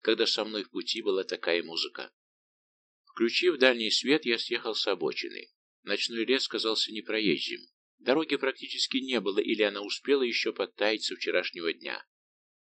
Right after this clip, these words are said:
На моём джипе, как и на всех американских машинах, рассчитанных на использование в цивилизованной стране,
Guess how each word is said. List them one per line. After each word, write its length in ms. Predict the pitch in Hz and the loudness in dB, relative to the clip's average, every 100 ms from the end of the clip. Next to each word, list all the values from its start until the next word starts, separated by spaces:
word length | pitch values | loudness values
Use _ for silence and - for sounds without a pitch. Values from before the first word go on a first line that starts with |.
| _ _ _ _ _ | _ _ _ _ _
На 140 | 117 110 | -6 -2
моём 300 | 151 190 139 | 0 0 0
джипе, 420 | - 190 190 107 | -2 -2 -2 -2
как 200 | - - - | 0 -2 -6
и 60 | |
на 160 | 127 120 | -8 -4
всех 260 | - 127 | 0 0
американских 640 | 117 110 101 101 - - - | 0 -4 0 0 0 -4 -4
машинах, 560 | 92 - 165 170 - - | -4 -4 -4 -4 -6 -6
рассчитанных 640 | 127 135 135 127 131 120 | -4 -2 -4 -4 -6 -8
на 120 | 127 123 | -8 -6
использование 560 | 113 - 117 113 113 107 | -4 -4 -4 -4 -8 -8
в 40 | |
цивилизованной 640 | - 113 110 98 110 107 | -4 -4 -2 0 0 0
стране, 520 | 101 - 101 101 101 | -2 0 0 0 -6